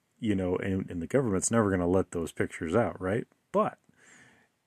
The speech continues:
when they, when they got, you know, finally caught up with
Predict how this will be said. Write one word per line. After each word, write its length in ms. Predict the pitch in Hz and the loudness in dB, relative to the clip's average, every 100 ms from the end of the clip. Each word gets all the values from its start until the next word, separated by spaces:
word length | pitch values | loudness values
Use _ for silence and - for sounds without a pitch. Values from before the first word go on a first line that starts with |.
| _ _ _ _ _ _ 131 101 | _ _ _ _ _ _ -14 -4
when 260 | 113 113 | 0 4
they, 300 | 113 123 131 | 6 8 8
when 260 | 131 107 101 | 4 2 4
they 180 | 120 135 | 6 6
got, 360 | 143 139 139 - | 8 6 4 -2
you 100 | 110 | -2
know, 200 | 104 95 | 0 -2
finally 680 | - 110 131 135 127 113 - | -2 0 2 4 4 4 0
caught 320 | - 117 113 | 0 2 2
up 240 | 107 104 | 2 0
with 320 | 98 104 101 | 0 0 0